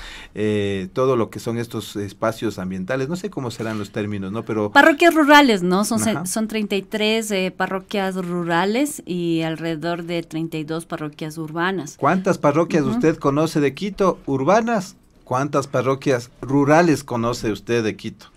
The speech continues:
Speaker 2: Se dice
Speaker 1: Vecino,
Speaker 2: que
Speaker 1: vecina.
Speaker 2: el treinta por ciento apenas es,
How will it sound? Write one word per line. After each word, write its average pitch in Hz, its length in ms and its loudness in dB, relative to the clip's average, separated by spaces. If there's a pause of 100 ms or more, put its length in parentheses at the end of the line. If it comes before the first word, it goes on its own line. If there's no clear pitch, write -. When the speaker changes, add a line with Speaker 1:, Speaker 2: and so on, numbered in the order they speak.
(160)
Speaker 2:
Se 208 140 -6
dice 208 140 0
Speaker 1:
Vecino, 247 240 2
Speaker 2:
que 208 60 4
Speaker 1:
vecina. 202 300 0
Speaker 2:
el 185 60 -12
treinta 247 340 0
por 196 140 -2
ciento 233 280 -4
apenas 180 460 -2
es, 156 380 -6